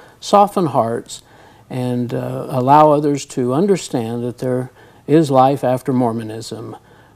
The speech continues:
Grateful to you, we love you, and appreciate your Spirit. In Jesus' name, amen. Thane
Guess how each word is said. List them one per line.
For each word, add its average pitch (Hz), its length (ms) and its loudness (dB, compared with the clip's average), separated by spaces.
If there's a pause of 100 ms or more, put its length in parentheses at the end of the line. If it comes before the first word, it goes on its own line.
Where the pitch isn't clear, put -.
(160)
Grateful 143 480 -2 (120)
to - 100 -4
you, 156 260 4
we 123 140 0
love 147 280 0
you, 160 300 2
and 117 200 -4
appreciate 147 680 -4
your 156 140 0
Spirit. 117 440 -2
In 113 140 -8
Jesus' 143 480 -2
name, 117 300 -8
amen. 117 480 -10 (920)
Thane 214 460 4